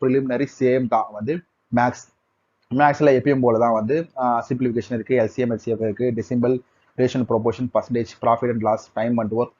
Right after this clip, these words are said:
pipe and season, ஆ, time and distance, mixed alligation, mensuration, trigonometry அந்த மாதிரி இருக்கும். So, இந்த டாபிக் எல்லாம் பேங்க் எக்ஸாம் படிக்கிறவங்க வராது. So, எஸ் எஸ் சி already படிச்சவங்க எல்லாருமே இதுல நீங்க மாஸ்டரா இருந்திருப்பீங்க, ஓகேவா? நெக்ஸ்ட் பாத்தீங்கன்னா ஜெனரல் அவேர்னஸ்,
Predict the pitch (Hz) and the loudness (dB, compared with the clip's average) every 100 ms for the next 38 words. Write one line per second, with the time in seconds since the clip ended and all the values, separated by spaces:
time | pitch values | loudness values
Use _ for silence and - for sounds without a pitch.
0 | - 113 123 113 104 120 123 - _ _ | -2 0 0 -6 -6 -4 -6 -8 _ _
1 | _ 117 117 110 113 127 123 107 107 123 | _ -2 0 0 0 2 2 0 -4 -6
2 | 123 117 113 - 113 110 107 117 127 113 | -6 -4 -4 0 2 0 -4 -4 -4 -4
3 | 107 120 104 123 117 110 120 110 101 139 | -4 -6 -4 -4 -6 -4 -2 -2 -2 -4
4 | 151 - _ _ _ - 131 123 110 101 | -6 -10 _ _ _ 0 4 4 4 -6
5 | - - 135 131 135 139 139 139 135 123 | -4 2 2 2 4 4 4 0 0 0
6 | 127 120 120 113 113 113 110 110 107 120 | 0 -4 -2 -2 -2 -2 -2 -2 -2 -4
7 | 190 _ _ _ _ _ _ _ 151 139 | -8 _ _ _ _ _ _ _ 2 2
8 | 156 - 147 139 123 127 123 120 127 117 | 2 0 4 6 4 2 -2 -2 -2 -2
9 | 113 113 123 165 131 120 113 127 117 113 | 0 0 -2 -4 -4 -4 -4 -2 -2 0
10 | 123 110 104 - 104 - 123 139 - _ | -2 -2 -6 -14 -16 -2 2 2 0 _
11 | _ _ _ _ _ _ _ _ _ - | _ _ _ _ _ _ _ _ _ -4
12 | 139 - 131 113 131 139 120 120 120 107 | 0 4 6 6 2 -2 -2 0 0 0
13 | 104 107 - | -2 -6 -12